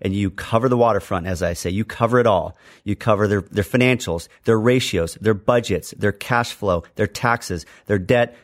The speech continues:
their four oh one K, their personal budget. And then we have designated meetings in the year where we look at retirement planning.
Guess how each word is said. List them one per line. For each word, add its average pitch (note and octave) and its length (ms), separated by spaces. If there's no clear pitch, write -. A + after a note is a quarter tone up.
their G2+ 100
four A#2 240
oh A#2 40
one A2 100
K, A2 400
their A2+ 120
personal G3 440
budget. G2+ 480
And B2 160
then B2+ 260
we A#2+ 100
have A2+ 180
designated B2 480
meetings A#2 340
in A#2 120
the A2 80
year A2+ 160
where A2+ 100
we A2+ 100
look A2 200
at D3+ 80
retirement G#3+ 500
planning. F2 340